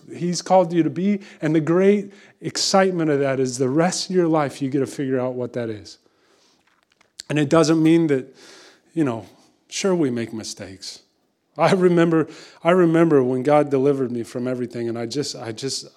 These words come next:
I fell in love with Jesus. And I, I don't do those things anymore. It doesn't mean that I haven't walked someplace and been like, "Oh, that's interesting." And then,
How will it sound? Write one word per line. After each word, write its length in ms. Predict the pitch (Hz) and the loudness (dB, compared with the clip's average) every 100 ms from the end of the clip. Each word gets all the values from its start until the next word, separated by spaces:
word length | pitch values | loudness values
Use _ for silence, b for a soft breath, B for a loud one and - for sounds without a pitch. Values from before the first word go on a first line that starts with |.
| - | -16
I 160 | - 98 | -14 -14
fell 400 | - 139 139 131 | -12 -6 -4 -4
in 160 | 117 | -6
love 200 | 120 117 | -6 -8
with 140 | 107 101 | -10 -10
Jesus. 640 | 110 110 98 98 - - _ _ _ _ _ _ _ _ _ _ _ _ _ _ _ _ _ _ | -8 -8 -10 -16 -18 -20 _ _ _ _ _ _ _ _ _ _ _ _ _ _ _ _ _ _
And 160 | 139 143 | -10 -4
I, 140 | 151 156 - _ _ _ _ _ _ _ _ | -2 -4 -8 _ _ _ _ _ _ _ _
I 120 | - - | -16 -8
don't 180 | 151 | -8
do 160 | 139 175 | -2 0
those 460 | 175 143 131 - - _ _ - | 2 2 0 -6 -16 _ _ -10
things 340 | 143 139 123 | -6 -4 -2
anymore. 540 | 135 131 127 117 98 - - B B B B - | -2 -2 -4 -6 -10 -16 -14 B B B B -8
It 100 | 147 | 2
doesn't 280 | 175 170 165 | 2 2 2
mean 220 | 175 165 | 2 4
that 140 | 151 | 2
I 80 | 135 | 2
haven't 340 | 151 156 151 B B B B | 2 0 -2 B B B B
walked 440 | 143 165 165 - | 4 4 4 -4
someplace 680 | - - 143 127 139 127 - | -6 -2 -2 -2 -2 -2 -2
and 140 | 131 | -6
been 140 | 131 135 | -4 -4
like, 300 | 123 117 - | -4 -8 -6
"Oh, 180 | 160 131 | -6 -6
that's 220 | 143 - | -8 -8
interesting." 720 | 123 - 131 127 - 147 151 | -10 -8 -8 -8 -8 -6 -6
And 180 | 139 135 | -6 -4
then, 260 | 135 131 | -4 -6